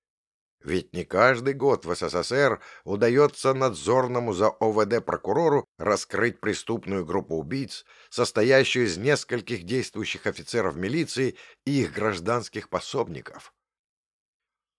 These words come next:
Глядя на ушедшего в себя Ягутяна, я читал на физиономии прокурорского оборотня все его немудрённые, но безмерно амбициозные и радостные мысли.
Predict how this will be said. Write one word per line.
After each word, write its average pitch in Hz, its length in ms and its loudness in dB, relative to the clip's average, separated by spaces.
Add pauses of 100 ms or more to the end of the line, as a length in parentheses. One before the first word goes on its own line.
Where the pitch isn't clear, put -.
(220)
Глядя 160 460 6
на 160 100 4
ушедшего 139 600 2
в - 60 -4
себя 131 280 0
Ягутяна, 123 760 2 (280)
я 143 240 6
читал 127 480 4
на 104 120 2
физиономии 104 680 0
прокурорского 90 880 -2
оборотня 120 600 0 (240)
все - 300 0
его 143 180 2
немудрённые, 117 880 -2 (340)
но 170 160 0
безмерно 147 640 0
амбициозные 117 880 -2
и - 160 -8
радостные 85 640 -2
мысли. 76 540 -8